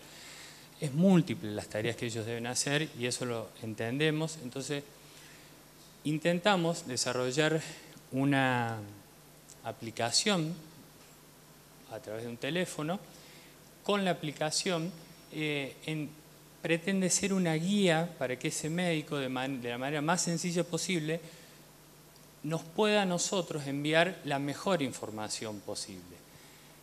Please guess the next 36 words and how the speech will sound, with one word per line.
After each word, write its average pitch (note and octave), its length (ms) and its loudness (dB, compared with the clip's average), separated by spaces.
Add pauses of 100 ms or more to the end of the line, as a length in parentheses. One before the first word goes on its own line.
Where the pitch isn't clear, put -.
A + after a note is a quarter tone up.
(760)
de D#3 380 2
lo C3+ 140 -4
que C3+ 100 -4
nosotros F#3 440 -2
necesitamos D#3+ 600 -2
en C3+ 100 0
la A#2+ 100 -2
toma F3 360 0
rápida D#3+ 380 2
de C#3 60 0
decisión D3 460 -2
para C3 180 -2
el A#2 60 -4
manejo A#2+ 380 -4
de A#2 80 -6
un A#2 120 -6
A A#2 60 -4
C A#2 160 -4
V A2 80 -2
en A2 100 -4
agudo. F2+ 320 -8 (680)
Entonces, D3 400 0 (320)
esta E3 380 2
es D3+ 200 4
la A#2+ 440 2 (100)
portada B2+ 420 0
que A#2+ 120 -6
tiene C#3+ 400 -2 (340)
la A2 140 -4
plataforma. D3+ 760 0 (920)
Así - 260 -2
se - 140 -4
presenta B2+ 480 -4
en A#2 100 -2
el A2 100 -6
teléfono, C#3+ 580 0